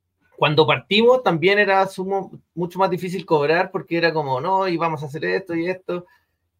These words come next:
y tanta plata. Y ahora eso está mucho más profesionalizado y nosotros entregamos una tabla gigantesca que son, ya, nosotros vamos a, a estudiar tu, tu, tu caso, tu, tu historia,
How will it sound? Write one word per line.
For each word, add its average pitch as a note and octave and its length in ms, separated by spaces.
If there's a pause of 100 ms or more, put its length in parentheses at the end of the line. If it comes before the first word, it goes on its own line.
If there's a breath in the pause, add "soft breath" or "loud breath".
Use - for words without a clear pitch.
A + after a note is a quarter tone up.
y C#3 320
tanta E3+ 380
plata. A2 460 (240)
Y B2+ 480 (720)
ahora E3+ 460
eso F#3 240
está F3+ 200
mucho G3+ 260
más G#3 140
profesionalizado F#3 1120
y D#3+ 80
nosotros E3+ 460
entregamos D3 580
una D3 160
tabla C#3+ 340
gigantesca C#3 800
que C3+ 140
son, C3+ 480 (340 soft breath)
ya, C3+ 160
nosotros D3+ 380
vamos D#3+ 240
a, D3+ 240
a C#3+ 60
estudiar D#3 460
tu, E3+ 800
tu, D#3 300
tu D3+ 120
caso, F#3+ 420
tu, D#3+ 720
tu D#3 80
historia, G#3 540